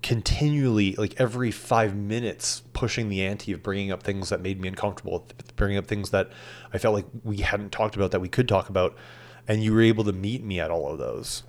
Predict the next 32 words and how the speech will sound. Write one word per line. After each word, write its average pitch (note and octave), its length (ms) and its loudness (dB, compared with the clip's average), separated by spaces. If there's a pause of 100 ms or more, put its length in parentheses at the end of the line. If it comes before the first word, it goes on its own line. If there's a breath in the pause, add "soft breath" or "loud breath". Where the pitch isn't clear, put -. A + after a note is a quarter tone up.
And F#2+ 140 -4
so G#2+ 100 2
I - 20 2
was F2 100 -2
like, D#2+ 160 -4
"Wow," E2 380 -6 (180)
like, - 320 -14 (380)
you G2 100 -2
know, E2+ 200 -4 (300)
so G2+ 380 6 (1120 loud breath)
the G#2+ 160 0
math G#2+ 540 4
of G2+ 160 4
this F#2 360 2
in G#2+ 200 0
both C3+ 280 8
of C3 120 6
those G#2+ 320 4
conversations, G2+ 680 2
the G2+ 80 0
one A2+ 160 2
by A2 120 10
the F#2+ 100 4
river, A2+ 500 8 (420 loud breath)
um, F2+ 640 -4 (180)
the G#2+ 80 4
one G#2 160 6
at G2+ 160 4
the G#2+ 80 0
Earl's G#2 280 4
patio, G#2 680 6 (100)
is F#2+ 520 -2